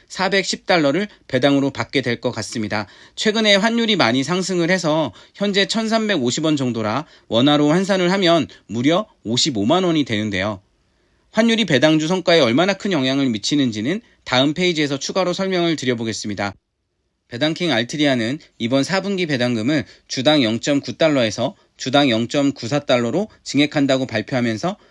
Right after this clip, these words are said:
배당금 수령액이 삼백육 달러에서 삼백이십 달러로 늘어나게 되었습니다.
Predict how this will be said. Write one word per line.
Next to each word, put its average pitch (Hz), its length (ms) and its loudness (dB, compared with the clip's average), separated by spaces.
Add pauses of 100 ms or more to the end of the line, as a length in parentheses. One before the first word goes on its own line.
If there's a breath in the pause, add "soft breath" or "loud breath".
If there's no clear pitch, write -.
(140 soft breath)
배당금 147 400 4
수령액이 160 640 0 (160 soft breath)
삼백육 196 560 0
달러에서 139 560 2 (140)
삼백이십 180 640 -2
달러로 117 460 0 (120)
늘어나게 127 440 2
되었습니다. 101 600 -8